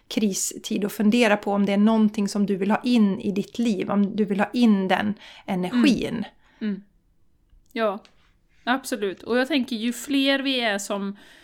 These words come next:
Speaker 2: som, som kan hålla lugnet igenom detta och stötta varandra i lugnet,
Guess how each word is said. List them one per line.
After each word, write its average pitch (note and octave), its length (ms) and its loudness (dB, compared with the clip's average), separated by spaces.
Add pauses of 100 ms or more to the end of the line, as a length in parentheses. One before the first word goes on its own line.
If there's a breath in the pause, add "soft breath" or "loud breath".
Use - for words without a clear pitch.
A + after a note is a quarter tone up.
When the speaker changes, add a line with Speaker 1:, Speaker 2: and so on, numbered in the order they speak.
(220 loud breath)
Speaker 2:
som, G#3+ 280 -6
som G#3 220 -4
kan G#3+ 160 -4
hålla G#3+ 420 0
lugnet G3 560 0
igenom F3+ 600 -6
detta F#3 320 -8
och G3 120 -8
stötta - 540 -8
varandra G#3 540 0
i A3 100 -4
lugnet, G#3 920 -2